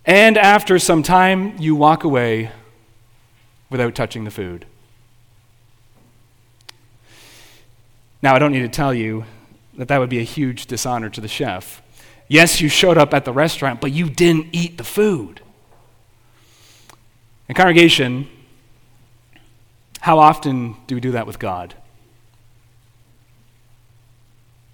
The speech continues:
Uh, we read the menu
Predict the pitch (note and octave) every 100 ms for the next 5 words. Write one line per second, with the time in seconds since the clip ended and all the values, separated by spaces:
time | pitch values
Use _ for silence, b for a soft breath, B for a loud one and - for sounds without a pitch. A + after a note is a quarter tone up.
0 | _ _ b b b b b b b b
1 | b _ _ B2 A2 B2+ D#3+ F3 F#3+ D#3
2 | D3 E3 F#3+ B3+